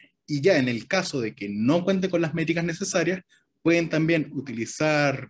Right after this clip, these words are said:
la, como hablamos un poco en Twitter, redirigir el tráfico diciendo como, "Miren, apa-, aprovechando que me compraste, recuerda que tengo cierta página web en Instagram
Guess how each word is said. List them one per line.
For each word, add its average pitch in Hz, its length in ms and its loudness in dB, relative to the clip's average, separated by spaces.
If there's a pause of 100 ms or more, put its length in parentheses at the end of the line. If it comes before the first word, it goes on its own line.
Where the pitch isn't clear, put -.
la, 113 520 -4
como 123 160 0
hablamos 139 320 4
un 143 80 2
poco 156 180 0
en 151 180 2
Twitter, 185 380 0 (320)
redirigir 135 640 6
el 180 180 0
tráfico 196 460 -2
diciendo 170 320 -2
como, 160 160 -2
"Miren, 175 340 0
apa-, 127 360 -4
aprovechando 139 460 2
que 156 60 6
me 156 100 2
compraste, 156 440 -2
recuerda 165 360 4
que 165 80 2
tengo 160 260 0
cierta 175 560 0
página 175 360 -4
web 175 240 0
en 160 140 -2
Instagram 208 500 -2